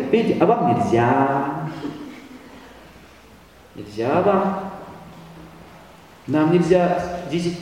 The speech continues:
с десятью сразу». А он мог. И то разделился в многие части. У каждого была своя, свой мужчина. Вот это он может, а вам нельзя. А что вам можно? Что тебе, женщина, можно? Тебе, женщина, можно служить мне.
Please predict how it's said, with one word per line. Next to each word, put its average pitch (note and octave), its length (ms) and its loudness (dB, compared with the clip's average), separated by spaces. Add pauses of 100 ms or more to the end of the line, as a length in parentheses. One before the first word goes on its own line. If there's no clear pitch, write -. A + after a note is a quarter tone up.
с - 40 -10
десятью F3 380 -2
сразу». C#3+ 360 0 (1080)
А - 80 0
он G#3 140 4
мог. C3 380 2 (760)
И F3+ 80 4
то F3 160 6
разделился D3+ 480 6
в C3+ 40 2
многие C3+ 280 0
части. - 340 -2 (200)
У - 60 -8
каждого C3+ 320 2
была C3 180 2
своя, C3 240 2
свой B2 200 0
мужчина. A#2+ 360 -2 (1300)
Вот C3+ 100 -2
это E3 140 4
он C4 100 6
может, C3+ 240 4 (460)
а - 40 -10
вам C3 140 -6
нельзя. - 280 0 (1500)
А - 80 -10
что - 140 2
вам A#3 160 4
можно? B3+ 540 2 (1080)
Что A3+ 140 6
тебе, F#3 140 4
женщина, D#3 360 2
можно? A#2 280 -2
Тебе, C#3 180 -2
женщина, D#3+ 360 0
можно C#3+ 240 0
служить C3 400 2
мне. B2 200 0